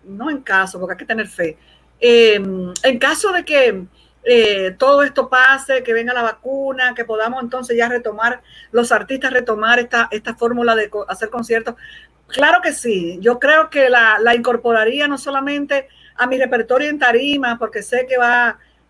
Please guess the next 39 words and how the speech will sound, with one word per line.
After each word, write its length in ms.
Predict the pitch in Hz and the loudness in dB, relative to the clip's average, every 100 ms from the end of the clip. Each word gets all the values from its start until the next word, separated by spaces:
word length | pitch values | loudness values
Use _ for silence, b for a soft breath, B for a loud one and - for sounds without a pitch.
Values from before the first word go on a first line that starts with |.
| - | -2
eh, 160 | 220 214 | 0 2
hay, 280 | 233 302 311 | 2 2 0
ha 120 | 277 | -2
calado 340 | 294 294 311 302 | 0 0 0 -2
profundo 540 | 285 233 285 302 269 | -4 -4 -6 -4 -2
en 80 | 240 | -2
mucha 280 | 269 285 233 | -6 -6 -6
gente 420 | 254 254 233 208 | -6 -8 -8 -10
por 180 | 202 202 | -8 -6
la 160 | 196 | -6
sensibilidad 520 | 190 208 220 208 202 247 | -6 -8 -6 -6 -2 0
de, 60 | |
la, 120 | 254 233 | 0 -2
de 180 | 220 202 | -4 -8
lo 140 | 190 | -8
que 100 | 202 | -8
está 180 | 180 220 | -10 -6
pasando, 520 | 240 240 196 185 185 B B B B _ _ | -6 -2 -2 -2 -10 B B B B _ _
pero 240 | 262 254 | 4 4
también, 680 | 254 240 233 262 294 311 302 - | 4 2 2 0 0 -2 -6 2
eh, 300 | 262 247 247 | 4 4 0
que 120 | 240 | -4
fuera 300 | 254 269 285 | 0 0 0
punta 260 | 285 277 | -6 -2
de 100 | 277 | 0
lanza 380 | 262 254 269 285 | 2 0 -2 -6
para 140 | 269 247 | -4 -4
una 140 | 269 | -4
producción 560 | 269 269 262 254 262 285 | -2 -2 -4 -6 -4 -4
que 80 | |
vendría 340 | 262 226 214 233 | -4 -2 -2 -2
a 40 | |
ser 160 | 233 247 | -2 -4
la, 120 | 247 | -4
mi 120 | 233 233 | -2 -2
número 260 | 226 226 | -2 -4
treinta 260 | 220 208 208 | -4 -6 -8
y 20 | |
cinco. 400 | 202 285 254 202 | -6 -6 -6 -10